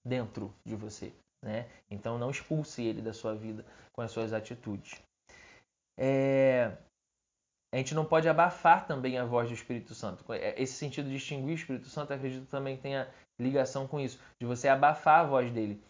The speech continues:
Ele tá mandando você fazer uma coisa, você falar pra alguém alguma coisa e você não faz, você prefere não fazer, você prefere não obedecer, você acaba abafando a voz do Espírito Santo em você. E um fato muito importante:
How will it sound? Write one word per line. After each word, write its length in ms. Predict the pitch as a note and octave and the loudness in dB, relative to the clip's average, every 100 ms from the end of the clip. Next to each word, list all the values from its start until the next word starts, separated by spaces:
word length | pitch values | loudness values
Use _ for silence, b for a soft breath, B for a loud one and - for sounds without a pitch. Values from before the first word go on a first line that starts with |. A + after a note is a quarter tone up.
| b | b
Ele 160 | - A#2 | -6 -2
tá 100 | C#3 | 0
mandando 360 | C#3 C3+ D3+ D#3 | 0 0 0 0
você 200 | D#3 D3+ | -2 -2
fazer 280 | D#3 C#3 | -2 -2
uma 160 | C#3+ C#3 | -2 -4
coisa, 400 | - D3+ E3+ D#3+ | -2 2 2 0
você 200 | C3+ C#3 | -4 -6
falar 540 | - C3+ C#3 D#3+ F3 | 2 6 10 10 8
pra 120 | F3+ E3 | 6 2
alguém 280 | D#3 D3+ | 2 -2
alguma 280 | D3+ D3 D3 | -4 -4 -6
coisa 400 | - D#3 D#3 D3 | -2 0 0 0
e 40 | C#3+ | -2
você 420 | C#3 C3+ C#3+ C#3+ | -2 -4 -4 -2
não 180 | C#3+ D#3 | -2 0
faz, 380 | D#3+ D#3 - - | 0 -2 -10 -12
você 440 | A2+ A#2 A#2+ A2 b b - | -12 -8 -8 -8 b b -10
prefere 340 | A#2+ C3 C3 | -4 -2 -2
não 120 | C3 | -6
fazer, 420 | C3+ C#3 C3 C3 b b _ | -6 -4 -4 -6 b b _
você 120 | - | -6
prefere 320 | B2 C3+ C3 | -4 -2 -2
não 180 | B2+ C3+ | 0 -2
obedecer, 640 | C#3 C#3+ D3 - C#3+ C3+ b b b - | 0 -2 -4 -6 -6 -6 b b b -6
você 260 | A#2 B2+ | -6 2
acaba 300 | C3 B2+ C#3+ | 2 4 6
abafando 800 | C#3+ D#3 D#3 - F3+ A3+ G#3+ C3+ | 8 6 4 0 2 4 4 4
a 100 | A#2 | 4
voz 220 | A#2 B2+ | 6 4
do 60 | B2+ | 2
Espírito 300 | A#2+ C3+ B2+ | -4 -4 -4
Santo 220 | C3 B2 | -6 -6
em 60 | B2+ | -6
você. 420 | C3 B2+ A#2 G2+ - _ _ _ _ | -6 -4 -6 -8 -12 _ _ _ _
E 120 | C3 | 0
um 80 | D#3+ | 0
fato 360 | - E3+ F#3 F3+ | 8 8 8 2
muito 600 | E3+ F3 A3+ D4 C#4 C4 | 0 2 2 2 -2 0
importante: 920 | A3+ G#3+ B3 A#3+ - D#3 G#2+ - | -2 4 6 4 2 2 2 -6